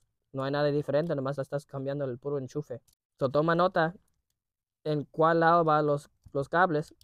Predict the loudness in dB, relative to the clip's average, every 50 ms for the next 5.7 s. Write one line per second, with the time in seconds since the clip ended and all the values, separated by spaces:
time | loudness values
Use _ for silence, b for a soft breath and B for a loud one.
0 | _ -6 -6 -6 -4 -2 -2 -2 -2 -2 -4 -4 -4 -4 -2 0 0 0 0 0
1 | -2 0 0 -2 -2 -2 -4 -4 -2 -2 -2 -2 -2 -4 -6 -6 -6 -6 -6 -6
2 | -4 -6 -6 -6 -8 -12 -18 _ _ _ _ _ _ _ _ _ _ _ _ _
3 | _ _ _ -6 -4 -4 -4 -4 -4 -6 -6 -8 -10 -14 -14 -16 _ _ _ _
4 | _ _ _ _ _ _ _ _ _ _ _ _ _ _ _ _ _ _ _ _
5 | _ _ _ _ _ _ _ -14 -14 -12 -12 -14 -14